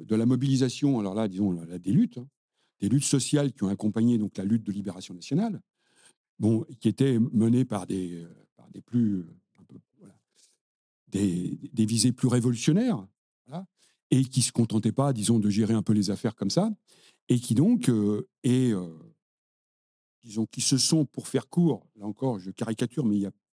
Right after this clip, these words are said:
il y a quand même grandement de ça, le marxisme gouvernemental, c'est aussi un marxisme qui est, qui a une base, euh, aussi pas, pas uniquement dans le rural, ou pas d'abord dans le rural, mais dans l'industrie,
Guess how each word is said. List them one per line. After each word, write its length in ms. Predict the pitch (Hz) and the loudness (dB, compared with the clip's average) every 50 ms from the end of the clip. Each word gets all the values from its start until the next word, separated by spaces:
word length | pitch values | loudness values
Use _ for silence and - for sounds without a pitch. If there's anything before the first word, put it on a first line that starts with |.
| _ _ | _ _
il 60 | 107 | -20
y 40 | 101 | -20
a 20 | 92 95 _ | -20 -20 _
quand 120 | - 104 | -12 -8
même 180 | 101 104 104 98 98 101 - _ | -4 -4 -4 -4 -4 -8 -16 _
grandement 320 | - - 101 113 107 110 113 | -10 -4 -2 0 0 0 0
de 60 | 110 | 0
ça, 200 | - 160 170 170 - _ _ _ _ _ _ _ _ _ - | -2 -2 -4 -4 -8 _ _ _ _ _ _ _ _ _ -4
le 140 | 101 120 120 | 0 0 2
marxisme 580 | 139 139 131 - - - 147 139 - 113 107 | 2 0 0 -2 -2 0 0 0 0 0 0
gouvernemental, 840 | 101 120 127 117 113 113 110 104 107 110 - 147 151 170 202 214 196 - _ _ _ _ _ _ - | 0 0 0 2 2 2 2 2 0 0 0 0 0 0 0 -2 -4 -6 _ _ _ _ _ _ -6
c'est 200 | - - - 120 | -4 0 0 0
aussi 280 | 120 120 - - 120 | 0 0 0 0 2
un 80 | 113 110 | 2 2
marxisme 600 | 110 110 107 - - - 151 143 - - 107 107 - | 2 0 0 -2 -4 -2 0 0 0 0 0 -2 -4
qui 260 | _ - - 117 117 | _ 0 0 2 2
est, 220 | 110 107 101 101 _ _ _ _ _ _ _ _ _ _ _ _ | 2 0 -2 -4 _ _ _ _ _ _ _ _ _ _ _ _
qui 80 | - | -2
a 40 | 107 | 0
une 180 | 110 110 113 113 | 2 2 2 2
base, 400 | 117 131 131 131 135 113 98 101 | 2 0 0 0 0 0 0 0
euh, 260 | 101 95 92 92 - _ _ _ _ _ _ _ _ _ - | -2 -2 -2 -6 -10 _ _ _ _ _ _ _ _ _ -6
aussi 340 | 123 110 101 - - 127 117 | -4 -2 -2 -2 -4 -4 -6
pas, 320 | - _ - 135 135 120 117 113 - _ - | -4 _ -2 0 0 0 0 -4 -8 _ -6
pas 160 | 123 123 123 | -2 2 2
uniquement 340 | 117 117 117 - - 123 120 | 2 2 0 0 -2 0 0
dans 120 | 117 113 | 2 0
le 60 | 113 | 0
rural, 360 | 104 117 117 110 117 117 110 | 0 0 -2 -2 -2 -2 -4
ou 80 | 101 101 | -4 -6
pas 180 | - - 92 92 | -6 -8 -8 -4
d'abord 320 | 107 123 127 131 127 113 | -4 -2 -2 -2 -2 -2
dans 100 | 113 120 | -2 -2
le 60 | 110 | -2
rural, 340 | 104 117 104 113 113 107 101 | -2 -4 -4 -4 -4 -4 -4
mais 140 | 95 98 95 | -4 -4 -4
dans 100 | 92 92 | -6 -6
l'industrie, 460 | 95 92 95 101 - - - 226 | -8 -8 -8 -8 -6 -4 -4 -4